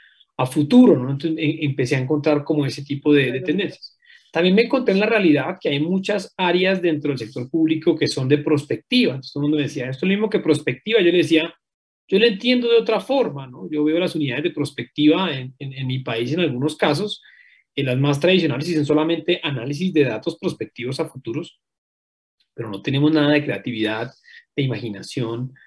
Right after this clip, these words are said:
Speaker 1: de trabajo con la ciudadanía, ¿no?". Entonces, pasar como de ese lado netamente técnico,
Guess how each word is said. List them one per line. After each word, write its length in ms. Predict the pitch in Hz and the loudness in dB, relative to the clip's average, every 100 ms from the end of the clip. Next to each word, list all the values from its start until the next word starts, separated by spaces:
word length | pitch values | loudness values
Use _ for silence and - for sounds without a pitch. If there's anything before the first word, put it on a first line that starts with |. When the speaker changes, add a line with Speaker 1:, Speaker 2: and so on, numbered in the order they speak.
| _ | _
Speaker 1:
de 100 | - | -4
trabajo 400 | 139 120 113 120 127 | -2 -2 0 -2 -2
con 140 | 131 | -4
la 100 | 104 | -4
ciudadanía, 840 | - 117 110 110 104 147 147 139 117 | -6 -6 -4 -6 0 4 4 2 -2
¿no?". 180 | 127 | -6
Entonces, 360 | 160 - 151 - - | -8 -6 -8 -8 -4
pasar 400 | 165 160 196 196 | -4 0 0 2
como 220 | 226 226 | 2 4
de 80 | 196 | 2
ese 160 | 190 202 | 2 2
lado 280 | 190 196 | 4 4
netamente 680 | 190 196 202 196 196 190 190 | 2 0 -2 -2 -4 -6 -4
técnico, 680 | 208 190 208 196 - 233 | -4 -4 -6 -4 0 -2